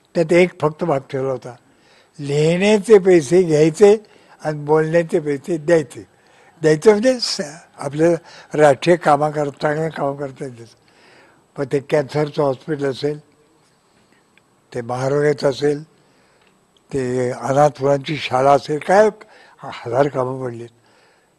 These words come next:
याकरता आपलं एक इथे असं होतं, पण मी एक व्रत घेतलं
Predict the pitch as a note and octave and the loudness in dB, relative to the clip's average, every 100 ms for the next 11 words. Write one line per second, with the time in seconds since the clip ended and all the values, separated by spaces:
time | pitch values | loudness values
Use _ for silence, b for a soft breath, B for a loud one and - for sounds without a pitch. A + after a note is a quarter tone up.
0 | _ D3 D3 D#3 C3 D3+ C3 C3+ D#3+ F3+ | _ -2 0 0 -4 -2 -4 -4 -4 -4
1 | D3+ C3+ D3 B2 - D#3 B2 G2+ _ _ | -6 -10 -10 -10 -10 -12 -12 -20 _ _
2 | _ _ _ _ _ _ _ _ - C#3+ | _ _ _ _ _ _ _ _ -10 -8
3 | C3 C3 B2+ B2+ C3+ C#3+ C#3+ C3 C3+ C#3 | -6 -8 -10 -12 -12 -6 -6 -6 -4 0
4 | D3 C#3+ C3+ A#2+ | 0 0 -4 -8